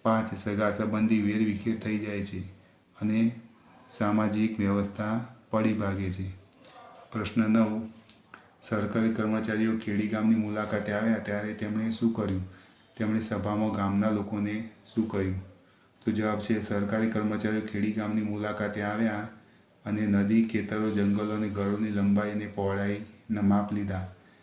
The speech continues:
તેમણે ગામના આગેવાનો અને વડીલોની સભા બોલાવી. સભામાં તેમણે કહ્યું, નદી કિનારા પાસેના ગામોને ખસેડવા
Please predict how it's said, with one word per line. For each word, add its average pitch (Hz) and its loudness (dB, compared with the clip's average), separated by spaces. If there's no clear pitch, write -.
તેમણે 110 0
ગામના 104 2
આગેવાનો 107 0
અને 107 -4
વડીલોની 107 0
સભા 107 -2
બોલાવી. 110 2
સભામાં 107 -2
તેમણે 107 -2
કહ્યું, 110 0
નદી 107 4
કિનારા 113 2
પાસેના 104 0
ગામોને 101 0
ખસેડવા 104 -4